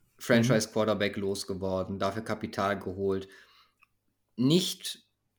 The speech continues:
Speaker 1: Richtung Quarterback gegangen, sondern den Weg wirklich übers Roster gegangen, was ein spannender Ansatz ist. Aber wie man sieht, also zumindest letztes Jahr, äh, halbwegs erfolgreich.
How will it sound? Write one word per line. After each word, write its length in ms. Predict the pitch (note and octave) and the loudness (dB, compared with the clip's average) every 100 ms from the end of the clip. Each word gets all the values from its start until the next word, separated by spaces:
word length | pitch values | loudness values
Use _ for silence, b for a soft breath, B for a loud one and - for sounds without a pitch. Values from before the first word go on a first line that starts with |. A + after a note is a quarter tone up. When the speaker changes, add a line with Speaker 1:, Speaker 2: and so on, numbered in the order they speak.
| - | -6
Speaker 1:
Richtung 480 | C3 C3 C3 A#2 - _ _ - | -2 0 0 -2 -4 _ _ 0
Quarterback 480 | C#3+ D#3 F#3 F#3 F#3 | 6 8 8 4 2
gegangen, 420 | E3+ F3 G3 G3 | 0 0 0 0
sondern 320 | B2 B2+ B2 | 0 2 2
den 220 | A#2 A2 | 2 2
Weg 220 | A2 A#2+ | 2 0
wirklich 240 | B2 - - | -4 -6 -6
übers 320 | G#2+ G2+ F#2+ | -4 -4 -2
Roster 640 | G#2 - - G#3 A3 C4 - | 2 2 0 0 0 -2 -6
gegangen, 400 | F#3+ F#3+ A3 - _ _ _ _ - | -4 -2 -4 -8 _ _ _ _ -2
was 480 | G#2+ A2+ - - _ - | 0 0 -2 -8 _ -6
ein 340 | A2 G#2 - - | -4 -4 -8 -16
spannender 480 | - G2 C#3 F3 - | -4 0 2 0 0
Ansatz 400 | E3+ F3 F#3 - | 0 -2 -4 -4
ist. 400 | G#3+ A3+ - _ _ _ _ _ _ _ _ _ _ _ _ _ _ _ _ _ | -6 -6 -10 _ _ _ _ _ _ _ _ _ _ _ _ _ _ _ _ _
Aber 440 | G#2+ A#2+ F#3+ G#3 D#3 | 4 6 6 4 -4
wie 200 | G#2+ B2 | 0 2
man 180 | C#3+ B2+ | 4 2
sieht, 240 | B2 - | 0 -2
also 160 | A2+ A2 | -2 -2
zumindest 460 | - A2+ A2 - | 0 2 2 -2
letztes 340 | G#2+ A2 C#3+ - | -4 -4 -4 -4
Jahr, 240 | D#3+ F3 G3+ | -2 -4 -6
äh, 540 | C#3 D3 E3 D#3 _ - _ - _ _ - | -4 -4 -4 -10 _ -20 _ -20 _ _ -4
halbwegs 300 | B2 C3+ C3+ | 0 0 -2
erfolgreich. 460 | - D3 - - | -4 -6 -8 -12